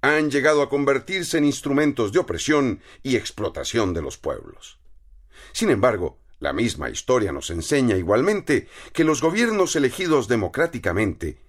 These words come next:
como fue el caso de Hitler en Alemania, han provocado los mayores desastres y no por eso vamos a dejar de escoger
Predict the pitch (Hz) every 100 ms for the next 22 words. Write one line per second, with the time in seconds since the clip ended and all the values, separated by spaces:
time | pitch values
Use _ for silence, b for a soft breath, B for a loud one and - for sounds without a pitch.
0 | - - 82 71 - 120 104 101 123 120
1 | 110 90 62 - 156 - - 62 - 67
2 | 71 135 82 120 120 92 B B B B
3 | - 127 139 127 135 131 123 160 156 147
4 | 139 127 143 135 160 147 127 135 202 208
5 | - 156 117 B B 170 185 196 151 160
6 | - 147 147 139 131 120 107 139 131 110
7 | 104 - 92 139 113